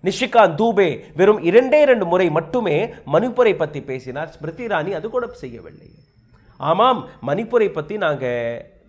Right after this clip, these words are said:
வேதனை அடைகிறோம், கவலைப்படுகிறோம், ஆனால் மணிப்பூரை பத்தி நாம் பேச மாட்டோம். Is this what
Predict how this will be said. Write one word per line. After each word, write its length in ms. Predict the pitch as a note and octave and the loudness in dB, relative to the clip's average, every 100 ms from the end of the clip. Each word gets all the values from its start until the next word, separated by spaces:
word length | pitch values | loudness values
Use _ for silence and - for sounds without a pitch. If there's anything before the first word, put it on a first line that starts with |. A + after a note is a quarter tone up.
| B2+ | -4
வேதனை 340 | F3 B3 A#3+ D#3+ | -2 -2 -4 -6
அடைகிறோம், 480 | B2+ G#2+ A2+ A#2 - _ _ - | -8 -10 -12 -12 -14 _ _ -14
கவலைப்படுகிறோம், 720 | F3+ B3+ B3+ D#3 B2 A#2+ B2 A#2+ | -10 -8 -8 -10 -10 -12 -10 -6
ஆனால் 240 | F3+ D4 D4+ - D3 | -2 -2 -2 -12 -4
மணிப்பூரை 420 | G#3+ D#4+ C#4 A3 C#3+ | -4 -2 -2 -2 -4
பத்தி 180 | D#3+ D3 B2+ | -12 -12 -12
நாம் 180 | A2+ A2+ | -14 -16
பேச 140 | A2+ A2+ | -20 -20
மாட்டோம். 440 | - - - - _ _ _ _ _ - E4 | -20 -20 -20 -20 _ _ _ _ _ -4 -2
Is 80 | C4+ | 0
this 160 | E4 - | -2 2
what 240 | B3+ C4+ | 4 4